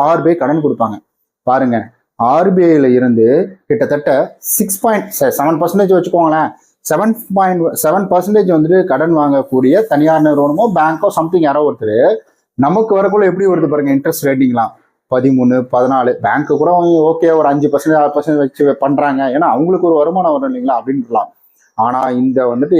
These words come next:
எக்ஸ்ட்ரா இந்த ஃபைனான்ஸ், இந்த ஆப் இதெல்லாம் இருக்குது பாத்தீங்களா, இது ஆப் இல்ல, ஆப்புன்னு தான் நம்ம சொல்லணும். அதனாலதான் நான் அடிக்கடி சொல்லுவேன், ஒரு லோன் எடுக்கிறதுக்கு முன்னாடி உங்களுக்கு தெரிஞ்சவங்கள்ட்ட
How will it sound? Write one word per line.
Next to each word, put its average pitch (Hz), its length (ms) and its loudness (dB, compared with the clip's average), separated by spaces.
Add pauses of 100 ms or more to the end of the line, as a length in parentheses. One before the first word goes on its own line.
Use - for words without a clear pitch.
எக்ஸ்ட்ரா 185 300 -2
இந்த 170 160 2
ஃபைனான்ஸ், 156 400 -2
இந்த 143 100 2 (160)
ஆப் 165 200 -2
இதெல்லாம் 151 260 -2
இருக்குது 143 240 -2
பாத்தீங்களா, 131 360 -2 (560)
இது 139 140 2 (180)
ஆப் 202 260 0
இல்ல, 117 140 0 (460)
ஆப்புன்னு 175 360 0
தான் 165 120 0
நம்ம 135 200 0
சொல்லணும். 117 260 0 (340)
அதனாலதான் 170 400 0
நான் 147 140 2
அடிக்கடி 190 440 0
சொல்லுவேன், 123 300 0 (420)
ஒரு 117 180 2
லோன் 190 220 2
எடுக்கிறதுக்கு 170 540 0
முன்னாடி 180 340 2 (800)
உங்களுக்கு 131 360 -2
தெரிஞ்சவங்கள்ட்ட 165 420 2